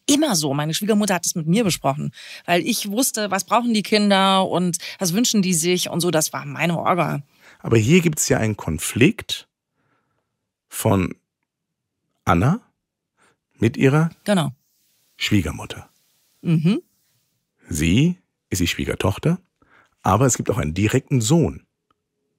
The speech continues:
Speaker 2: Wenn meine Partnerin oder Frau ein Problem hat, dann versuche ich erstmal das Problem zu verstehen, zu sagen, „Wir sind gleicher Meinung.“ Wenn ich gleicher Meinung bin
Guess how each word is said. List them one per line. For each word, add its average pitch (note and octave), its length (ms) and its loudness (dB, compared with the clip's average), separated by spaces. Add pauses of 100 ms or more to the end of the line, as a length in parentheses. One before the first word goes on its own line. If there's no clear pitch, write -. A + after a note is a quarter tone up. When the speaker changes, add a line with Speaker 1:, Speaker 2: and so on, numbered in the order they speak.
(760)
Speaker 2:
Wenn G#2+ 300 4 (260)
meine C#3+ 600 2 (280)
Partnerin F#2+ 500 0
oder C2 160 -2
Frau B2+ 600 0 (400)
ein A2 180 0
Problem D3 540 2
hat, - 360 -12
dann F2 140 0
versuche F#2+ 420 2
ich - 80 -2
erstmal - 280 0
das C#2+ 160 -2
Problem D#3+ 420 2
zu F3+ 120 -2
verstehen, - 680 -2 (240)
zu - 140 -2
sagen, G2 260 0
„Wir F#2+ 100 4
sind F#2 180 0
gleicher E2+ 420 0
Meinung.“ D3+ 580 2 (880)
Wenn - 200 0
ich F#3 260 4
gleicher G2 400 0
Meinung D#3+ 500 4
bin - 300 -6